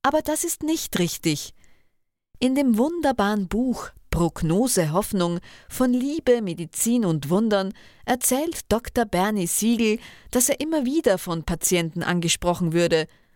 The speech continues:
Diese würden ihn fragen, wie sie es wohl schaffen könnten, seinen Beruf als Arzt und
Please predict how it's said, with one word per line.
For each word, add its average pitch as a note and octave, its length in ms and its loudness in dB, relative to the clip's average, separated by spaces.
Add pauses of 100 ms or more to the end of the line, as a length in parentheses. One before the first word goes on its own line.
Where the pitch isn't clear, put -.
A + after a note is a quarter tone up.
(360)
Diese B3+ 440 2
würden F3+ 280 2
ihn D3+ 120 -4
fragen, G#3 500 -2 (280)
wie F3 140 0
sie E3 180 2
es - 220 0
wohl E3 160 2
schaffen G#3 420 0
könnten, F#3 420 0 (280)
seinen C4+ 360 0
Beruf C4 380 0
als - 340 0
Arzt - 480 -4
und E3 300 -2